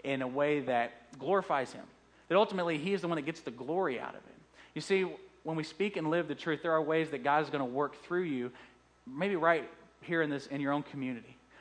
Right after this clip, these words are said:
maybe in your own workplace or in your family, that he's gonna pursue through you someone else, and he might have the chance to, you might have the chance to, to share the gospel,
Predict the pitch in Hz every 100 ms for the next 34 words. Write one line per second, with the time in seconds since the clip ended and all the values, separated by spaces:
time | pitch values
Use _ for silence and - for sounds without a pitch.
0 | - 175 202 196 175 165 160 143 160 160
1 | 139 139 139 156 123 - - 151 156 120
2 | 117 120 151 151 139 117 - - - 147
3 | - 170 170 156 - - - - 170 190
4 | 180 180 160 139 165 151 143 135 156 123
5 | - 135 135 170 165 147 143 135 127 -
6 | 143 131 - 131 127 - - - 175 165
7 | 151 143 160 - 123 - - 190 185 127
8 | 143 180 - -